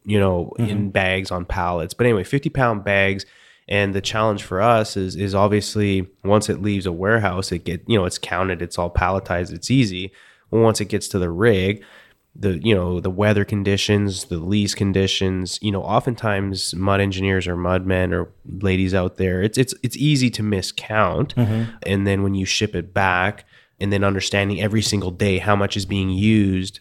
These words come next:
Speaker 1: they actually trialed R F I D, which would then link back to the Calgary office. I don't think the technology was quite there, but that was an eye-opener. And since then, I haven't heard or seen that in my business anyways. I'm sure someone out there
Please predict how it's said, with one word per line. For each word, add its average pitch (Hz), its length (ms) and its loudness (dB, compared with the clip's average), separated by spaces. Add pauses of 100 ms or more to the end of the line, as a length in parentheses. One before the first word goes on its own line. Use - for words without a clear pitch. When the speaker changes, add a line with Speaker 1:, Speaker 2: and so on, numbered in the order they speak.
Speaker 1:
they 110 140 0
actually 117 280 0
trialed 107 680 0 (160)
R 101 180 2
F 98 140 -2
I 95 160 2
D, 101 320 0
which 95 220 0
would 104 100 -2
then 92 260 -2
link 98 280 -2
back 90 320 -2
to 85 480 0 (340)
the 110 100 -2
Calgary 98 440 0
office. 95 600 -2 (300)
I 117 120 2
don't 113 200 2
think 110 180 -2
the 107 80 2
technology 101 600 2
was 92 160 -4
quite - 460 -4
there, 101 520 0 (120)
but 98 360 2 (120)
that 113 280 2
was 107 200 0
an 92 160 -8
eye-opener. 98 680 0
And 104 200 -2
since 127 280 0
then, 95 240 0
I 107 120 2
haven't 101 260 -2
heard 98 380 -2
or - 40 -6
seen 113 760 0
that 95 340 -2
in 104 180 -2
my 104 180 2
business 104 400 0
anyways. 107 320 2
I'm 98 100 -2
sure 95 180 -4
someone 92 280 2
out 90 180 2
there 87 260 -2